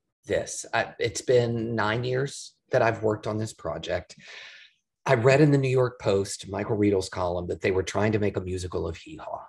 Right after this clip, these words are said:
And I thought, "Oh, hmm, this is a world I might be able to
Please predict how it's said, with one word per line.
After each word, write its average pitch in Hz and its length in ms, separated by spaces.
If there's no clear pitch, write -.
And 95 100
I 92 120
thought, 90 400
"Oh, 214 500
hmm, 185 220
this 160 180
is 190 120
a 175 60
world 104 360
I 95 60
might 92 300
be 90 160
able 82 180
to - 400